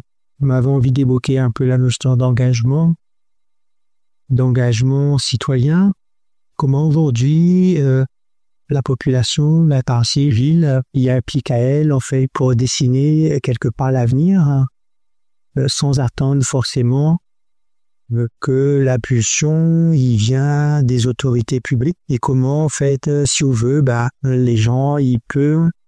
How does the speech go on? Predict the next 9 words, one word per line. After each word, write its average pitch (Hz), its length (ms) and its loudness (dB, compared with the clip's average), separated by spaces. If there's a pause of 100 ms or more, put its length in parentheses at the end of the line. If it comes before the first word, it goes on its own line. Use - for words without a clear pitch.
(360)
ou 139 80 0
en 127 60 0
tout - 120 -8
cas, 139 100 -2
ils 139 100 2
devraient 127 400 0
aussi 160 360 0
impliquer 135 420 -2
Azote 127 400 0